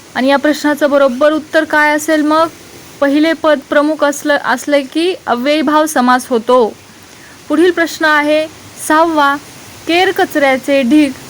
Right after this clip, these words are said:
हा आशय पुढीलपैकी कोणत्या शब्दातून व्यक्त होतो? आणि तुमचे पर्याय आहेत कारणा वाचून, उचलेगिरी, उच्छाद, उकिरडा. मग काय म्हणतो केर कचऱ्याचे ढीग म्हटलं की?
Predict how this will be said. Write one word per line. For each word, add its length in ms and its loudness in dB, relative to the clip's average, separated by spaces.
हा 100 0
आशय 460 0
पुढीलपैकी 720 -2
कोणत्या 420 0
शब्दातून 580 -4
व्यक्त 460 -2
होतो? 360 -2
आणि 240 -8
तुमचे 280 -2
पर्याय 360 0
आहेत 360 2
कारणा 460 2
वाचून, 480 -2
उचलेगिरी, 880 -2
उच्छाद, 520 -2
उकिरडा. 540 0
मग 120 0
काय 220 0
म्हणतो 320 0
केर 260 0
कचऱ्याचे 440 0
ढीग 260 -2
म्हटलं 360 -2
की? 260 -2